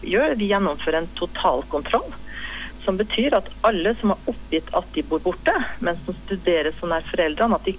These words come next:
kunne ha bodd hjemme, eh, de, eh, omfattes av denne kontrollen, og det er femti tusen studenter av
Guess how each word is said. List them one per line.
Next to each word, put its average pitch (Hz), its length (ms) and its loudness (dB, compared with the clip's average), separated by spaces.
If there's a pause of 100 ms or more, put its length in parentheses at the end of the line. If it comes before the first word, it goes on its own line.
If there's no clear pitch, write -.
kunne 202 240 2
ha 165 80 -2
bodd 180 160 -2
hjemme, 190 320 4 (680)
eh, 175 300 2 (140)
de, 170 240 2 (180)
eh, 160 240 2
omfattes - 560 -2
av 113 160 2
denne 139 160 0
kontrollen, 262 540 2
og 170 100 0
det 196 220 4 (160)
er 208 260 -2
femti 156 480 -2
tusen - 400 -2
studenter 175 720 0
av 202 380 2